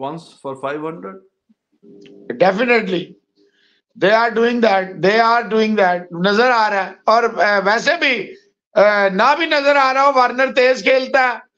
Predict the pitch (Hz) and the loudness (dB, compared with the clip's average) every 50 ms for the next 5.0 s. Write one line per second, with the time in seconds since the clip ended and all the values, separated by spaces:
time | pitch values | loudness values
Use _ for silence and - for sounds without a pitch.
0 | _ _ _ _ _ _ 208 233 240 277 277 311 311 311 294 269 240 220 220 214 | _ _ _ _ _ _ 0 2 2 2 2 2 2 2 2 2 0 -2 -4 -4
1 | 208 202 214 226 254 269 262 - 247 240 240 247 269 277 285 277 277 262 269 269 | -4 0 2 2 2 2 0 -2 -2 -2 0 0 2 2 2 2 2 2 2 2
2 | 277 277 269 262 226 196 247 233 240 254 269 208 226 240 233 233 240 220 254 240 | 2 0 0 -2 0 0 0 0 0 0 -2 -2 0 0 0 -2 0 0 0 2
3 | 233 208 - - 190 180 180 170 170 165 156 139 135 - - - - 277 247 226 | 2 0 -2 -2 0 0 2 4 4 2 2 0 -4 -8 -10 -4 -4 -4 -4 -2
4 | - 254 277 330 320 269 247 233 233 233 226 220 226 240 269 285 311 - - | 0 0 2 2 2 2 2 0 0 0 2 0 0 0 0 0 -2 -6 -12